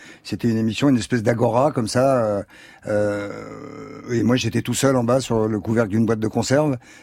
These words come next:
euh, dessinée, hein, euh, et, et, et on donnait, il y avait encore beaucoup de liberté, on donnait la parole à tout le monde. Et j'ai retrouvé par hasard un jour dans un treize heures de France deux,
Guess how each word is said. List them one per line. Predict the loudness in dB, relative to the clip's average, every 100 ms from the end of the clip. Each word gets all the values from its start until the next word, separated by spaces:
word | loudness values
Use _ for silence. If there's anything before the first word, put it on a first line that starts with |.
| _
euh, | -12
dessinée, | -10 -2 -2 -2 -4 0 0
hein, | 0 -6 -12 -20 -18 -6
euh, | -2 0 0 -2 -4 -2
et, | 2 2
et, | 2 0 0 0 0
et | 0
on | 0
donnait, | 0 2 2 0
il |
y | -2
avait | -2
encore | -2 -2
beaucoup | -2 -4
de |
liberté, | -2 -2 2
on | 2
donnait | 0
la | -4
parole | -2 2 2
à |
tout | 2
le | 2
monde. | 2 2
Et | 2 2 0 _
j'ai | 0 2
retrouvé | 0 0 -2
par | 0 0
hasard | 2 2 2
un | 0
jour | 0 0
dans | 0 -2
un | -2
treize | 0 2
heures | 2 0
de | -6
France | -2 -2 0
deux, | 0 0